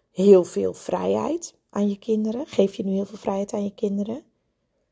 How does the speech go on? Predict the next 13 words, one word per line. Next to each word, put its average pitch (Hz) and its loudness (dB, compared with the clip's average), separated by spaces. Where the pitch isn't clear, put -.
Of 254 8
misschien 175 -6
voed - -4
je 190 -2
daardoor 170 2
ook 349 4
heel 196 0
streng - -8
op. - -16
Het 175 -4
heeft 233 8
sowieso 311 8
invloed, - -4